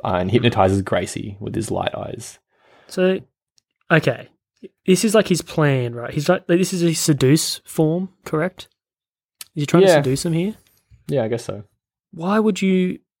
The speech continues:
Speaker 2: like, come in looking like the Grudge's grandpa and not, like, be a little bit sexy, like, wear a suit or you can do anything? Like
Speaker 1: But I think, uh, he can't wear clothes.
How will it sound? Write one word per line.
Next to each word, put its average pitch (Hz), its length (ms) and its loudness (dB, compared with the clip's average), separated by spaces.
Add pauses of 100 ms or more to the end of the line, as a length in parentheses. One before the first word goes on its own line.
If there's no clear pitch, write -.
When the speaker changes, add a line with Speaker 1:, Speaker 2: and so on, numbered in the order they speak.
(360)
Speaker 2:
like, 151 320 0
come 156 200 2
in 143 160 4
looking 143 220 4
like 135 140 2
the 139 80 -2
Grudge's 131 340 0
grandpa 127 600 -6 (520)
and 151 60 0
not, 156 120 4
like, 139 240 2
be 143 100 2
a - 20 4
little 131 160 4
bit 127 160 0
sexy, - 380 -2
like, 117 120 -6
wear 135 180 2
a 123 60 -2
suit 127 400 0
or 113 260 -6 (600)
you 180 80 -2
can 220 80 6
do 220 140 8
anything? - 440 4 (240)
Like - 100 2
Speaker 1:
But 135 100 8
I 135 100 6
think, 165 440 0
uh, 131 100 6
he 147 160 4
can't 151 400 -4
wear 127 240 4
clothes. 107 720 0